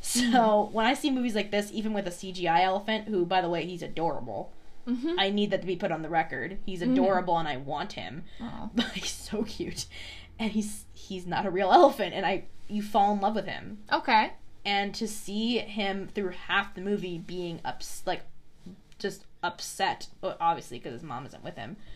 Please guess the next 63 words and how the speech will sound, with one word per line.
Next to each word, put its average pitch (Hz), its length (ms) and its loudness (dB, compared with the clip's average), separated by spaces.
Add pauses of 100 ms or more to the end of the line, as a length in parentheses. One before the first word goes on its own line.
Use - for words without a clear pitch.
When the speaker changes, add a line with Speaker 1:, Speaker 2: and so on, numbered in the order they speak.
(420)
Speaker 1:
But 220 160 6
Speaker 2:
Mm-hmm. 214 160 4
Speaker 1:
it, 202 40 0
it's, 202 240 -2
it's 220 180 2
so 254 300 0
hard 285 220 2
to 233 60 -2
watch 202 280 4
'cause 208 80 -2
there's 185 160 -2
really 208 160 0
not 185 180 0
a - 20 2
lot 180 180 2
of 170 80 -8
times 180 340 -6
where 185 100 -6
you're 165 220 -6
like, 156 260 -4
"He's 165 220 -8
a 165 60 -8
happy 165 360 -4
guy." 160 640 -2
You 185 140 -6
know, 180 80 -4
he's 196 160 -6
never 202 200 -2
really 202 260 0
a 170 40 -2
happy 160 400 -6
little 143 220 -6
guy. 107 400 -8 (280)
Speaker 2:
Oh, 208 60 -2
Speaker 1:
And 202 220 2
it's 208 100 0
Speaker 2:
okay. 226 80 0
Speaker 1:
upsetting 208 400 2
'cause 220 100 -2
it's 214 120 -6
like, 220 100 0
this 240 160 -6
is 277 180 -4 (220)
kind 262 180 2
of 233 60 2
a 202 100 0
longer 202 320 0
movie, 160 460 -4
and - 100 -4
it's - 160 -6
like, 190 120 -4
I 156 120 0
don't 208 200 2
wanna 202 220 2
see 196 240 -6
him 190 260 -4
upset - 520 -2
for 175 80 -10
the 170 80 -8
majority 160 440 -8
of 135 80 -10
the 147 80 -12
movie. 156 420 -8